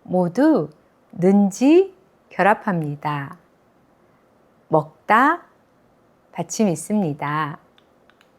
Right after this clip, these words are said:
먹는지, 얼마나 먹는지 모르다.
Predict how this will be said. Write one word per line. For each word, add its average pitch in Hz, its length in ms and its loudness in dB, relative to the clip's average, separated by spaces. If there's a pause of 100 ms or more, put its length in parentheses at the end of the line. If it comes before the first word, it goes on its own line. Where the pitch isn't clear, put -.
(2000)
먹는지, 220 1000 2 (1400)
얼마나 285 720 6
먹는지 175 800 0
모르다. 190 580 0